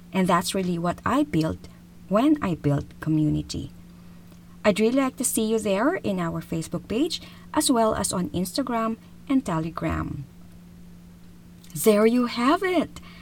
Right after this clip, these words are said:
A full new season coming your way. Welcome officially to the start of season five of the Woman to Woman podcast. We're going to be turning our attention from behavior modification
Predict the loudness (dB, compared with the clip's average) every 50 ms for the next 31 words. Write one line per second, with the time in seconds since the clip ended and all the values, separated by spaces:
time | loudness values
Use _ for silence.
0 | -20 -12 -6 -4 -4 -4 -4 0 4 6 6 8 8 8 8 8 8 8 6 4
1 | 0 -4 -4 0 0 0 2 4 4 4 4 4 2 -4 -4 -2 -2 0 0 0
2 | 0 0 0 0 2 2 2 4 4 2 2 0 -2 -4 -4 -2 -2 -2 -2 -2
3 | -2 -2 -2 -2 -6 -10 -16 -20 -20 -20 -20 -20 -20 -6 0 4 4 6 6 4
4 | 2 2 0 0 0 0 -4 -6 -6 -4 -4 -2 0 2 2 2 0 0 -2 -2
5 | -4 -4 -2 -4 -4 -4 -4 -2 -2 -2 -4 -4 -6 -6 -6 -6 -6 -4 -4 -2
6 | -2 -2 -4 -4 -4 -4 -4 -2 -2 -2 -4 -6 -8 -12 -18 -20 -20 -20 -20 -20
7 | -6 -6 -6 -4 -4 -4 -4 -2 -2 -2 -2 -2 -2 -2 -2 0 0 0 0 -2
8 | -2 -4 -4 -6 -6 -4 -4 -4 -4 -6 -4 -4 -2 -2 -2 -6 -10 -12 -12 -14
9 | -18 -18 -20 -20 -20 -20 -20 -20 -20 -20 -20 -8 -2 0 2 2 2 0 0 2
10 | 6 4 6 4 4 0 0 -4 -6 -6 -4 -2 0 0 0 0 -2 -2 -2 -2
11 | -2 -2 -2 -2 -4 -6 -6 -4 -4 -4 -2 -2 -4 -4 -4 -6 -4 -4 -2 -2
12 | 0 0 0 -2 -4 -2 -2 0 0 0 2 4 4 4 4 2 0 -4 -4 -4
13 | -4 -6 -4 -4 -2 0 -2 -2 0 -2 -4 -4